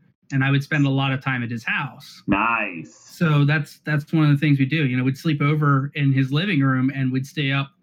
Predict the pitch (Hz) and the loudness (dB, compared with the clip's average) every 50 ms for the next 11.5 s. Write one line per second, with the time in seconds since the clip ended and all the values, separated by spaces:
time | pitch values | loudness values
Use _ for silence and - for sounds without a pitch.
0 | _ _ _ - - 160 156 147 156 143 139 - 151 160 156 147 143 - 151 139 | _ _ _ -8 -6 -4 -4 0 0 0 2 2 2 2 2 0 0 0 0 2
1 | 131 131 131 - 143 139 139 - 156 143 135 135 - 147 131 131 135 147 143 135 | 2 0 0 4 2 2 4 2 0 0 0 0 2 0 0 2 0 0 0 0
2 | 131 127 127 123 127 123 123 123 123 120 - - - - - - _ - - - | -2 -4 -4 -4 -4 -4 -4 -6 -8 -8 -10 -10 -10 -12 -12 -12 _ -10 -10 -6
3 | - - - - - - - - - - - - - - - - - - - - | -4 -6 -6 -4 -6 -8 -10 -6 -10 -10 -10 -8 -10 -10 -10 -10 -10 -10 -10 -10
4 | _ - 147 139 139 139 143 143 143 _ _ - 107 - 170 170 165 151 156 - | _ -4 -2 0 2 2 2 0 -2 _ _ 4 4 4 6 2 2 2 2 2
5 | 180 180 - - - 185 190 190 185 196 196 175 - - - 196 196 196 202 196 | 2 0 -4 -8 -4 0 2 4 4 4 2 -2 -4 -4 -2 0 2 4 4 4
6 | 180 165 147 - - 156 151 156 143 135 135 131 123 131 131 131 123 123 123 127 | 4 2 0 -2 -4 -2 0 0 2 2 2 0 0 -2 -2 -2 -4 -4 -4 -6
7 | 131 131 - - - - - _ _ _ _ _ _ _ _ _ - 151 143 - | -6 -8 -10 -18 -20 -20 -20 _ _ _ _ _ _ _ _ _ -6 -6 -4 -2
8 | 147 135 127 127 143 156 160 156 151 143 135 131 135 - 139 131 131 123 120 123 | -2 -2 -2 0 0 2 2 4 4 2 2 0 0 -4 -4 -4 -4 -4 -4 -6
9 | 113 - 123 117 113 110 110 - - 113 110 104 - 113 110 107 - - 117 113 | -4 -4 -4 -4 -4 -6 -8 -10 -10 -10 -10 -10 -10 -10 -12 -12 -10 -10 -10 -8
10 | 113 110 113 110 113 110 110 135 - - - - - - - - 226 240 185 135 | -8 -8 -10 -10 -10 -8 -6 -6 -6 -6 -10 -16 -18 -8 -4 -2 0 0 2 2
11 | 131 151 190 190 151 117 104 90 85 | 2 0 0 -2 -2 -4 -6 -10 -12